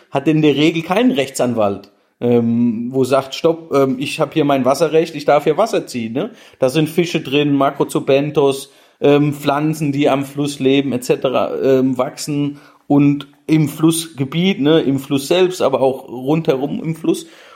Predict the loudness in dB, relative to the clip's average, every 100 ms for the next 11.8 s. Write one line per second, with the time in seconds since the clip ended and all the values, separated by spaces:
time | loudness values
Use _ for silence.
0 | -6 -4 -2 -2 0 -2 -2 -2 0 0
1 | 0 0 -2 2 2 4 2 0 -4 -2
2 | -2 -2 -2 0 -2 0 -2 0 0 0
3 | 2 2 2 0 0 0 -4 -4 -14 _
4 | _ _ -2 0 0 -2 0 -2 -2 -4
5 | -4 -4 -2 0 2 2 0 -2 2 4
6 | 2 0 -6 -4 0 0 2 -2 -2 -8
7 | -4 -2 -2 0 -2 -4 -4 -4 0 0
8 | 0 0 2 2 -2 -10 _ _ _ -4
9 | 2 2 2 0 0 2 2 0 2 2
10 | 2 0 2 2 0 -4 0 2 0 0
11 | 0 0 0 -2 -2 -2 -4